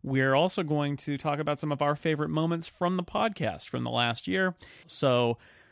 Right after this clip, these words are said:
sit back, and I hope you enjoy this look at twenty twelve as we move into twenty thirteen. And joining me for this episode are Dan Moren, Glenn Fleischman, John Siracusa, Serenity Caldwell, Steve Lutz,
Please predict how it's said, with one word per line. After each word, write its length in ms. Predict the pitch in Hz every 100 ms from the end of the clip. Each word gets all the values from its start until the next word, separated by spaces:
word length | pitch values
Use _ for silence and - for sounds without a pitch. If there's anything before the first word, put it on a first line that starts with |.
| _
sit 260 | - 247 214
back, 300 | 196 190 170
and 180 | 135 123
I 120 | 127
hope 180 | 151 151
you 80 |
enjoy 260 | 143 135 139
this 180 | 127 123
look 220 | 139 131
at 160 | 123 -
twenty 260 | 175 165
twelve 520 | - 185 147 127 120 - -
as 240 | - 120 123
we 80 |
move 220 | 123 123 120
into 180 | 117
twenty 300 | 117 123 117
thirteen. 680 | 113 117 - - 120 - - _ _ _ _ _ -
And 200 | 139 127
joining 280 | 135 202 185
me 100 | 113
for 140 | 107
this 180 | 101 -
episode 380 | 107 104 117 104
are 320 | - 117 110 104
Dan 300 | 117 143 160
Moren, 380 | 143 143 147 - - - - _ _ _
Glenn 260 | - 123 151
Fleischman, 560 | - 120 110 117 113 113 _ _ -
John 300 | - 113 127
Siracusa, 720 | 143 139 - 120 - 110 107 _
Serenity 560 | - - 107 120 131 135
Caldwell, 640 | 127 110 104 101 95 101 -
Steve 420 | - - 165 151
Lutz, 540 | 123 123 127 - -